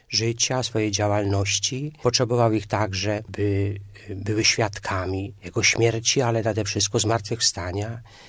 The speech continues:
I one były pierwszymi apostołkami zmartwychwstałego Chrystusa. Najbardziej wyróżniającą zdolnością kobiety jest to, że tylko ona może być matką. Tylko ona może dzielić się ze swoim dzieckiem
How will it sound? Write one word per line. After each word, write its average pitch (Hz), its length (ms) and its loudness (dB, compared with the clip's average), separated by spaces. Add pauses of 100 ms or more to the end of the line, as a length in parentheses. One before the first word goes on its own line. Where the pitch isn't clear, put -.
(260)
I 127 140 2
one 98 300 2 (340)
były 90 180 -6
pierwszymi 98 480 0
apostołkami 95 840 -2 (100)
zmartwychwstałego 107 720 2
Chrystusa. - 680 0 (160)
Najbardziej 143 460 4
wyróżniającą 127 760 6
zdolnością 113 760 4
kobiety 98 600 -4 (260)
jest - 600 2 (360)
to, 131 260 4
że 123 180 2
tylko 147 480 2
ona 131 280 2
może 120 280 2
być 117 140 -6
matką. 104 480 -2 (140)
Tylko 113 400 0
ona 120 520 2 (280)
może 113 460 4
dzielić 110 420 2
się 113 300 2
ze 104 140 0
swoim 110 380 2
dzieckiem 120 600 4